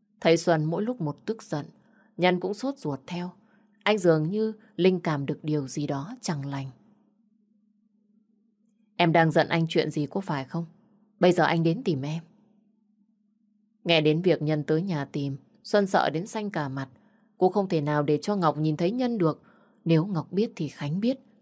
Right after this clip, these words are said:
Với tính khí nóng như lửa của Khánh, chắc chắn anh ta không tha cho Nhân. Cô nhất định phải bảo vệ Nhân. "Không không, để em đến phòng khám." Thế rồi nhân lúc Ngọc đang nghỉ trưa,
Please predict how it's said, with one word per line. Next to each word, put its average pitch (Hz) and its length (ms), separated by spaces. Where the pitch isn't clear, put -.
Với 175 220
tính 160 200
khí 156 220
nóng 156 340
như 220 120
lửa 170 340
của 156 100
Khánh, 156 340
chắc 190 220
chắn 151 340
anh 170 160
ta 170 120
không 170 300
tha 170 220
cho 165 100
Nhân. 160 280
Cô 175 160
nhất 185 240
định 180 200
phải 165 140
bảo 139 300
vệ 156 200
Nhân. 180 220
"Không 196 280
không, 196 180
để 196 160
em 185 140
đến 185 200
phòng 175 160
khám." 160 360
Thế 196 120
rồi 156 260
nhân 156 200
lúc 226 160
Ngọc 147 220
đang 156 200
nghỉ 143 220
trưa, 160 260